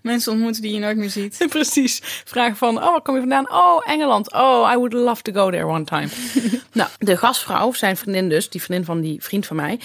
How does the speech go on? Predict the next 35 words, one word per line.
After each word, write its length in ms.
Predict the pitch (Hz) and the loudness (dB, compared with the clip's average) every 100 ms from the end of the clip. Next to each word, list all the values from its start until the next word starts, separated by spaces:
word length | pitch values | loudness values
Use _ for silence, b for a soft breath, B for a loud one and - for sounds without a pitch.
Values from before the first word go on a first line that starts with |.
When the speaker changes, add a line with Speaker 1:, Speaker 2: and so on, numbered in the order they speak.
| B B _ | B B _
Speaker 2:
die 120 | 214 | 0
had 100 | 208 | 2
echt 220 | 214 - | 0 0
super 500 | - - 277 294 254 | -4 2 2 2 0
lekker 200 | 208 180 | -2 -4
gekookt. 560 | 170 - 202 330 - - - | -12 2 2 2 -4 -10 -12
Bœuf 260 | 156 202 - | -4 -4 -4
bourguignon, 600 | 165 180 165 165 175 302 | -8 -6 -2 0 2 2
dus 100 | 214 202 _ | 0 -8 _
dat 140 | 196 | -10
was 140 | 190 - | -8 -10
fantastisch. 580 | 180 - 240 - 302 | -4 0 0 -2 -6
En 140 | - 247 | -4 -2
ook 100 | 254 | 0
een 80 | 233 | -2
heel 520 | 143 147 185 262 101 | -4 0 4 4 2
erg 100 | 180 | -2
lekker 260 | 180 170 160 | -6 -6 -6
dessert. 500 | 160 - 190 285 - | -4 -2 -2 -2 0
Pavlova, 480 | 180 - 175 226 | -2 4 2 4
dat 80 | 247 | -2
is 60 | 185 | -2
mijn 120 | 175 | -4
allerlievelingsdessert. 1080 | - 185 170 160 170 170 208 226 208 - 214 | 0 2 2 -2 -4 -4 0 -2 -2 -4 -2
Dat 80 | 262 | -2
vind 120 | 202 | -4
ik 60 | 175 | -4
het 80 | |
lekkerste 280 | 175 175 165 | -2 -2 -4
wat 100 | 165 | -4
er 60 | 160 | -6
bestaat, 480 | 156 170 190 294 - | -2 0 0 0 -2
naast 280 | 190 175 - | -2 -2 -4
crêpes 180 | 185 - | -6 -4
Suzette. 380 | 180 165 247 | -4 -2 -2